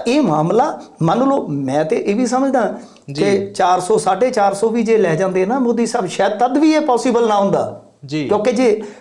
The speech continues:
Speaker 1: ਕੋਈ ਰੀੜ ਦੀ ਹੱਡੀ ਵਾਲਾ ਜੱਜ ਅੱਗੇ ਬੈਠਾ ਹੋਇਆ, ਤਾਂ ਉਹਨੇ ਉੱਥੋਂ ਰੇੜ ਦੇਣਾ,
Speaker 2: ਹਾਂ, ਉਹਨੂੰ
Speaker 1: ਫੜਕਾ
Speaker 2: ਪੁੱਛਣਾ,
Speaker 1: ਦੇਣਾ।
Speaker 2: ਦੱਸੋ ਇਹਨੂੰ ਸਿ-, ਸਿਸਟਮ ਨੂੰ ਸੈੱਟ
Speaker 1: ਸੋ ਇਸ
Speaker 2: ਕਿਵੇਂ
Speaker 1: ਕਰਕੇ
Speaker 2: ਕਰਨਾ?
Speaker 1: ਇਹ
Speaker 2: ਕਰਾਉਂਦੇ
Speaker 1: ਕਾਫੀ
Speaker 2: ਰਹੋ।
Speaker 1: ਮਾਮਲਾ ਉਲਝਵਾਂ ਹੋ ਗਿਆ। ਹੁਣ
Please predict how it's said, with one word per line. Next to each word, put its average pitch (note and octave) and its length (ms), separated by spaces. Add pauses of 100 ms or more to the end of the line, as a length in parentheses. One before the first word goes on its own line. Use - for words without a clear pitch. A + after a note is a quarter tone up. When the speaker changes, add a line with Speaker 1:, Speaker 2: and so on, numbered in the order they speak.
(120)
Speaker 1:
ਕੋਈ G#3+ 140
ਰੀੜ B3 460
ਦੀ B3 180
ਹੱਡੀ E3+ 300
ਵਾਲਾ G3+ 180
ਜੱਜ G#3+ 280
ਅੱਗੇ A3+ 180
ਬੈਠਾ G3 320
ਹੋਇਆ, C4 180
ਤਾਂ D#4 120
ਉਹਨੇ C#4+ 460
ਉੱਥੋਂ G#3+ 240
ਰੇੜ A3+ 220
ਦੇਣਾ, D#3 240
Speaker 2:
ਹਾਂ, A2+ 80
ਉਹਨੂੰ B2+ 180
Speaker 1:
ਫੜਕਾ F3 300
Speaker 2:
ਪੁੱਛਣਾ, F3 60
Speaker 1:
ਦੇਣਾ। G3+ 300
Speaker 2:
ਦੱਸੋ - 220
ਇਹਨੂੰ F3 160
ਸਿ-, D3 360
ਸਿਸਟਮ E3 380
ਨੂੰ E3+ 100
ਸੈੱਟ D#3 140
Speaker 1:
ਸੋ C4 80
ਇਸ C4+ 120
Speaker 2:
ਕਿਵੇਂ - 140
Speaker 1:
ਕਰਕੇ F4 200
Speaker 2:
ਕਰਨਾ? D#4 160
Speaker 1:
ਇਹ C#4+ 320
Speaker 2:
ਕਰਾਉਂਦੇ - 240
Speaker 1:
ਕਾਫੀ A3 260
Speaker 2:
ਰਹੋ। A3+ 80
Speaker 1:
ਮਾਮਲਾ G3+ 300
ਉਲਝਵਾਂ G3 380
ਹੋ E3+ 160
ਗਿਆ। G3+ 180
ਹੁਣ F#3+ 300